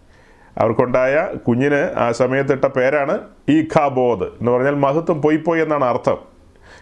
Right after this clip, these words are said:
ഇസ്രായേലിൻ്റെ മഹത്വം പൊയ്പോയതിന് ശേഷമാണ് ആ കുഞ്ഞ് പിറന്നത്. അതുകൊണ്ടാണ് ആ കുഞ്ഞിന് അങ്ങനെ ഒരു, ഒരു പേര് ഇടാനിടയായത്. ഓക്കെ,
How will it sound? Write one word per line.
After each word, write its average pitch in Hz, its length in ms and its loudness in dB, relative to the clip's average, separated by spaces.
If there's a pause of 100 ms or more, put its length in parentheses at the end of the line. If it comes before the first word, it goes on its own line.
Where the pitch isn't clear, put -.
ഇസ്രായേലിൻ്റെ 139 520 0
മഹത്വം 139 400 0
പൊയ്പോയതിന് 147 640 0
ശേഷമാണ് 156 560 -2
ആ 135 40 0
കുഞ്ഞ് 139 280 0
പിറന്നത്. 113 440 0 (120)
അതുകൊണ്ടാണ് 143 420 0
ആ 139 40 0
കുഞ്ഞിന് 143 320 0
അങ്ങനെ 143 220 0
ഒരു, 139 200 -2 (640)
ഒരു 131 240 0
പേര് 139 580 0
ഇടാനിടയായത്. 117 840 0 (420)
ഓക്കെ, 113 480 -2